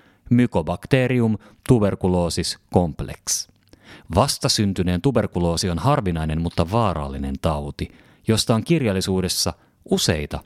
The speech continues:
tapausselostuksia. Taudin toteaminen vastasyntyneellä on epäselvien oireiden takia hankalaa, ja usein diagnoosiin päästäänkin vasta viiveellä tai äidin oireiden perusteella, kuten tässä tapauksessa.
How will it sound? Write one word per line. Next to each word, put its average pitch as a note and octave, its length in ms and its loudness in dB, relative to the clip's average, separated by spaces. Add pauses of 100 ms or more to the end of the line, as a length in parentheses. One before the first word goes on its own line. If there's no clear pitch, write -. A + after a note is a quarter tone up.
(120)
tapausselostuksia. - 1160 -4 (540)
Taudin G2+ 320 2
toteaminen F#2 680 0
vastasyntyneellä F#2 840 0
on F2+ 240 0
epäselvien F#2 640 0
oireiden F#2+ 440 0
takia F#2+ 320 -2
hankalaa, D#2+ 680 -2 (480)
ja C#3 120 4
usein E2+ 600 0 (360)
diagnoosiin G2 680 0
päästäänkin A2+ 640 0
vasta A#2 340 -2
viiveellä F2 560 0 (280)
tai G2 280 2 (100)
äidin D#2+ 600 -2
oireiden D#2+ 520 0
perusteella, E2 760 -2
kuten F#2 320 0
tässä A2+ 340 -2
tapauksessa. - 800 -6